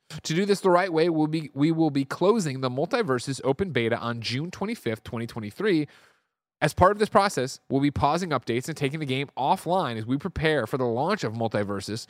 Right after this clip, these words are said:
which we are targeting in early twenty twenty-four. I'm sure you're wondering what this means for you.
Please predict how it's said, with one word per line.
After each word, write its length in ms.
which 180
we 100
are 100
targeting 520
in 160
early 440
twenty 400
twenty-four. 680
I'm 80
sure 180
you're 160
wondering 300
what 120
this 120
means 200
for 80
you. 280